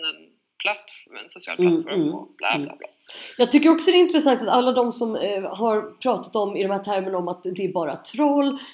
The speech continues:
Speaker 2: man ska avfärda dem, man kan bara klicka bort dem, eh, när det i själva verket är både våra medmänniskor och väldigt skickliga propagandaspridare.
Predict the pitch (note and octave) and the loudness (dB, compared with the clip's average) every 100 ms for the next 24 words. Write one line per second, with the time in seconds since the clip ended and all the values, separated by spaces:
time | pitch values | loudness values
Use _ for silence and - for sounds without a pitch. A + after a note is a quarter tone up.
0 | - F#3+ F#3 F3 A3+ G#3+ G#3+ A#3 A#3 A3+ | -6 -4 -2 0 2 0 0 -2 -2 -2
1 | A3+ A#3 A3+ F#3+ F3+ F#3 F3+ F3+ F3+ F#3+ | -2 0 -2 -4 -6 -6 -4 -6 -6 -6
2 | G3 F#3 B3 A#3+ - - A3 G#3+ G#3+ - | -4 -2 -2 -2 -6 -6 -2 -2 -4 -8
3 | - - - G3 G3 A3 G#3+ A3 A3 G#3 | -18 -18 -4 -2 0 0 2 0 0 0
4 | G3 A3 A3 - A3+ A3 G#3 G#3 - - | 2 0 -2 -4 0 2 4 2 -4 -14
5 | - _ G#3 A#3 A3+ C4 B3 A3 G#3 G3 | -20 _ -2 2 4 4 2 2 0 0
6 | A#3+ B3 G3 G#3 G#3 F#3+ - G3+ F3+ E3 | -2 -2 -2 -2 -2 -4 -6 -4 -4 -4
7 | G#3+ G3 - E3+ E3+ F#3 F#3 F#3+ F#3+ F#3 | -6 -8 -6 -6 -6 -6 -4 -2 -2 -2
8 | G3 - E4+ E4 - B2 A2 F#3 | -6 -4 0 0 0 -4 -4 -6